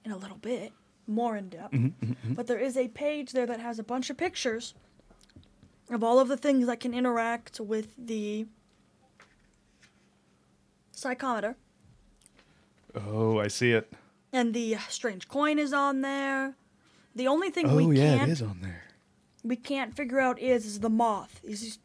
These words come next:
Speaker 1: you see how there's a picture of the moth on there?
Speaker 2: Oh, yeah.
Speaker 1: That's the one thing we can't figure out what it is.
Speaker 2: Wait, so you got the strange coin.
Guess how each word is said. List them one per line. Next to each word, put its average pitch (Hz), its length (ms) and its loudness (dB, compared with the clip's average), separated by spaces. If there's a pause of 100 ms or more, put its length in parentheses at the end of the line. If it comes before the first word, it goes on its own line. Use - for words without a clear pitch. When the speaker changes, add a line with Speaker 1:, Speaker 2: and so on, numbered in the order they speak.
Speaker 1:
you 233 60 -8
see 254 140 -6
how 247 100 2
there's 240 180 0
a 220 40 -10
picture 240 340 -8
of 220 80 -10
the 220 60 -8
moth 214 380 -8
on 262 180 -4
there? 285 220 -2 (2250)
Speaker 2:
Oh, 214 120 6
yeah. 220 300 4 (800)
Speaker 1:
That's 269 160 -4
the 269 120 4
one 269 260 6
thing 254 180 2
we 240 100 2
can't 233 260 -4
figure 233 180 0
out 220 120 0
what 214 100 -2
it 196 80 -10
is. 185 240 -8 (2500)
Speaker 2:
Wait, 135 120 2
so 127 100 2
you 123 60 4
got 131 140 4
the 123 60 0
strange 175 460 2
coin. 107 540 2